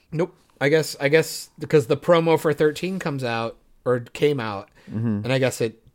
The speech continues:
Speaker 1: debuts Friday. I'm like, "Yeah, I wanna fucking see it." So I'm like, "Fuck it. I'm, I might download the app today, binge it for the next two days, and then watch the final episode Friday."
Speaker 2: Yeah.
Speaker 1: Um,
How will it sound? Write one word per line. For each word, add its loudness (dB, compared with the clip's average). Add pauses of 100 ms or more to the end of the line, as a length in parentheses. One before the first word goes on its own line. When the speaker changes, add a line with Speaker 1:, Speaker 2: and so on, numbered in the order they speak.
(220)
Speaker 1:
debuts -6 (180)
Friday. -4 (580)
I'm -2
like, 2 (140)
"Yeah, 4 (120)
I -8
wanna -4
fucking -4
see 0
it." -6
So -8
I'm -2
like, -4
"Fuck -4
it. 0
I'm, -4
I -4
might -2
download 0
the 0
app -2
today, -2
binge -8
it -8
for -8
the -6
next -10
two -8
days, -2
and -10
then -8
watch -8
the -20
final -10
episode -12
Friday." -8 (200)
Speaker 2:
Yeah. -4
Speaker 1:
Um, -10